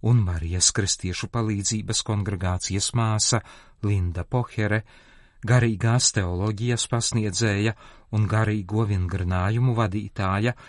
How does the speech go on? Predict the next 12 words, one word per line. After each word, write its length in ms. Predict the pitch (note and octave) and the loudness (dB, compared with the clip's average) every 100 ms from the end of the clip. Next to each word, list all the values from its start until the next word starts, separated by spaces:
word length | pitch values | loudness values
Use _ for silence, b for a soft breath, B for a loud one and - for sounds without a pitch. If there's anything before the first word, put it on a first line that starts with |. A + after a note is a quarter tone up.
| B B _ | B B _
konsekrētā 840 | G#2 G2 - - G2+ F#2+ - F#2 F#2 | -2 0 0 -2 -4 -6 -4 -2 -2
jaunava 560 | A2 A2+ G2 G#2 A#2 - b b b | -2 -2 0 0 0 -4 b b b
Džuliva 520 | G2+ A#2 G2+ G#2 F2+ E2 | -2 0 2 0 -2 -4
di 160 | F#2 | -4
Berardino 800 | E2 G2 F#2+ F2+ F2 G2+ F#2 A#2 A#2+ | -2 -2 -2 -4 -4 -2 2 2 2
no 200 | A#2 A2 | 2 2
Veronas 480 | A2+ A2 G#2+ G#2+ F#2+ | 0 2 0 0 0
diecēzes 760 | A2+ G#2+ - G#2+ G#2 A2 - B B B B B | -2 0 0 0 0 0 0 B B B B B
un 180 | - C#3 C#3+ - | 4 4 4 0
anglikāņu 840 | G2 F2+ F2+ A2 - A2 A2+ A2+ | 0 2 0 -2 0 2 2 2
baznīcas 640 | G2+ F2+ F#2+ E2+ - G2 | 0 0 0 -2 -2 -2
bīskape 680 | F#2+ G#2+ G2 - A#2+ - C#3+ | -2 0 0 0 -2 -2 -2